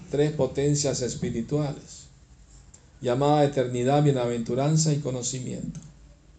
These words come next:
Si uno desea estar libre del enredo de la vida condicionada dentro del mundo material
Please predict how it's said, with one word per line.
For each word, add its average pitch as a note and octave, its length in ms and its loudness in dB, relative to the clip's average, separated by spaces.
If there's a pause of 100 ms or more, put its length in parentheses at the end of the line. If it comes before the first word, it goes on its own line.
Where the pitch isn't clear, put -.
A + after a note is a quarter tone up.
(760)
Si - 260 2
uno F3 400 8
desea C3+ 800 2 (440)
estar C#3 360 -2
libre C3+ 520 -2
del A#2 200 -2
enredo B2 520 0
de A#2+ 100 0
la A2+ 140 0
vida B2+ 320 -2
condicionada B2+ 880 -2
dentro A#2 440 -6
del A2+ 160 -4
mundo B2 440 -4
material A#2 640 -6